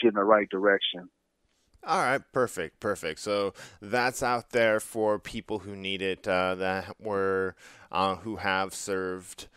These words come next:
Speaker 2: uh, in wars and their families. So definitely check.
Speaker 1: And the families.
Speaker 2: Yes, and the families. That, that is important as well. And, uh, glad it's out there, man. And thank you for sharing that with the audience.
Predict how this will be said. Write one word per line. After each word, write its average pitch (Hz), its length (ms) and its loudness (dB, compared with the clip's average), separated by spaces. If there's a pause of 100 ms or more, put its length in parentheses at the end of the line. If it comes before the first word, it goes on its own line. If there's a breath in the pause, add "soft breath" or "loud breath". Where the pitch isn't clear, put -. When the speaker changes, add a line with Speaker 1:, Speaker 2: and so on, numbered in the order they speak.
(240 soft breath)
Speaker 2:
uh, 80 720 0 (180)
in 98 280 -8
wars 85 540 -8
and 92 260 -8
their 87 120 -6
families. 73 640 -10
So 85 560 -4
definitely 87 460 -6
check. 90 200 -4
Speaker 1:
And 117 180 6
the 110 120 6
families. 95 480 10 (580 soft breath)
Speaker 2:
Yes, 90 480 -2
and 123 240 -4
the 131 60 -2
families. 104 540 -6
That, 110 240 0 (200)
that 104 240 -2
is 110 180 -4
important 104 600 -8 (100)
as 87 340 -6
well. 90 600 -4
And, 87 600 -4
uh, 87 280 0 (260)
glad 143 220 0
it's 156 160 0
out 127 260 0
there, 117 160 2
man. 117 300 0
And 110 120 -6
thank 120 300 -2
you 120 100 -4
for 104 220 -6
sharing 107 480 -2
that 98 220 -2
with 95 160 -8
the 95 100 -2
audience. 101 680 -2